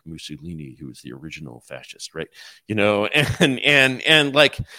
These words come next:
and, uh, I mean, they played that game with Trump for years. I mean, Trump won the Republican nomination because he was just too good for the liberal media not to cover, right? They loved him. <laughs> And,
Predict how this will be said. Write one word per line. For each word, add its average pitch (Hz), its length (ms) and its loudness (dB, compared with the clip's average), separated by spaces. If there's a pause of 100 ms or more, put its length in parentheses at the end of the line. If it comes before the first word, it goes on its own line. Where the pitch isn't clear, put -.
(220)
and, 147 320 4
uh, 131 260 4
I 135 60 4
mean, 135 160 -2
they 127 80 0
played 131 240 -4
that 123 140 -6
game 117 180 -2
with 104 140 -8
Trump 117 320 -6
for 107 100 -12
years. 131 640 -2
I 110 40 -10
mean, 107 240 -8
Trump 113 360 -12
won 113 340 -4
the 107 80 -12
Republican 101 680 -12
nomination 95 680 -12
because 95 340 -18
he 92 120 -20
was 90 160 -18
just - 260 -20
too 95 140 -18
good 95 320 -10
for - 180 -14
the 85 300 -12
liberal 90 320 -12
media 90 320 -14
not 90 220 -12
to - 60 -20
cover, - 380 -8 (400)
right? 110 320 2
They 120 120 -2
loved 120 340 -4
him. 64 200 -16
<laughs> - 40 -20 (280)
And, 139 600 0